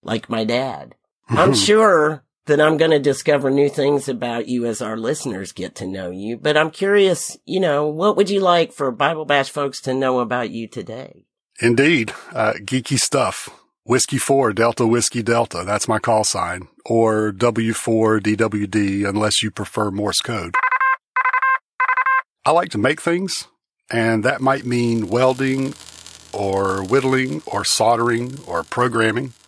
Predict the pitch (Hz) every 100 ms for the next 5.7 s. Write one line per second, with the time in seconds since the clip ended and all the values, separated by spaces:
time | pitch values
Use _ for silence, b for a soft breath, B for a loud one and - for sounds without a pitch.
0 | _ _ _ _ _ _ - - 190 175
1 | 156 151 147 123 110 120 120 107 - -
2 | 101 90 98 107 - 107 107 107 101 95
3 | - - - 110 107 104 95 92 104 101
4 | 98 87 _ 95 90 104 101 92 101 95
5 | 92 90 151 - 82 90 90